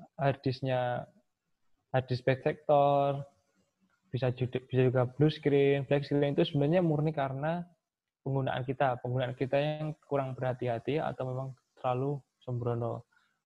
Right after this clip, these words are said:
Yang pasti sih, untuk rekan-rekan memposisikan laptop itu bukan hanya sebagai alat. Mohon dirawat secara baik-baik, dijaga kebersihannya, keamanannya, dan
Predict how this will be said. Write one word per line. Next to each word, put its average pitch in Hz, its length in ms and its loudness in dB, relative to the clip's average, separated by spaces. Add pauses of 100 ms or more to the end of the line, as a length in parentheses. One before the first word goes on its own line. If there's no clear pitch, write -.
(540)
Yang 143 200 0
pasti 147 340 6
sih, 202 180 4 (320)
untuk 147 240 0
rekan-rekan 143 560 0 (240)
memposisikan 143 640 -4
laptop 139 320 -4
itu 160 320 2 (520)
bukan 135 200 -4
hanya 131 200 -4
sebagai 127 320 -8
alat. 135 240 -2 (920)
Mohon 143 320 -2
dirawat 131 440 6 (280)
secara 127 240 2
baik-baik, 120 680 0
dijaga 120 300 0
kebersihannya, 117 640 -6
keamanannya, 117 720 -8 (1300)
dan 170 580 6